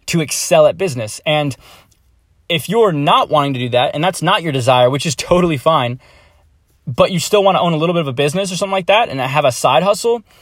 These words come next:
you may be able to take some stuff from this podcast. And, and, and that's the main reason I'm doing this, is just I really, I find a ton of satisfaction in helping people. I'm not trying to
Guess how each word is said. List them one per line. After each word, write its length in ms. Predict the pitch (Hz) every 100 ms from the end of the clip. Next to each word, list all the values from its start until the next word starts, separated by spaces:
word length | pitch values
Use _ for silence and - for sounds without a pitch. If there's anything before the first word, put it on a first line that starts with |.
| _ _ -
you 260 | 151 220
may 220 | 208 202
be 120 | 214 214
able 120 | 196
to 60 |
take 240 | 180 190 175
some 120 | 156
stuff 240 | 131 135
from 140 | 127 131
this 100 | 120
podcast. 540 | 127 117 117 104 104
And, 320 | 139 135 123 -
and, 200 | 127 -
and 340 | 131 127 120 -
that's 240 | 151 151
the 80 | 147
main 200 | 135 127
reason 200 | 123 120
I'm 140 | 113
doing 180 | 110 110
this, 220 | 104 113
is 80 | 120
just 180 | 127 -
I 100 | -
really, 440 | 135 135 135 131 123 _ _ _ -
I 160 | 147 185
find 460 | - 165 147 143 - -
a 140 | 139 _ -
ton 400 | - - 170 151
of 80 | 123
satisfaction 640 | 139 123 - 120 107 -
in 60 | 113
helping 320 | 127 123 117
people. 340 | 113 110 107 _ - -
I'm 280 | 135 135 131
not 220 | 147 156
trying 320 | - 143 135 127
to 400 | 131 127 120